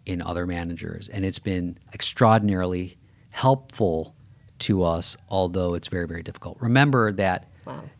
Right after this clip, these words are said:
Speaker 1: if it were the case where said, "Okay, well, you're the founder, you do this, you, you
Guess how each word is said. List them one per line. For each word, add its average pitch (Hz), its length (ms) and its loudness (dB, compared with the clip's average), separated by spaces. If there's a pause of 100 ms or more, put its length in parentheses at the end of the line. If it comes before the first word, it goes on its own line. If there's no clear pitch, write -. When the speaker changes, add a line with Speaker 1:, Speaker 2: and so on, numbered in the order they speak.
Speaker 1:
if - 120 -6
it 110 120 -2
were 107 580 4 (380)
the 107 80 -2
case 92 400 -2
where 87 280 -4 (260)
said, 82 180 -6
"Okay, 92 300 -4
well, 82 420 -6 (320)
you're 104 100 -2
the 92 80 -4
founder, 120 480 8
you 98 100 2
do 101 120 0
this, 110 420 2
you, 101 180 -6
you 98 140 -6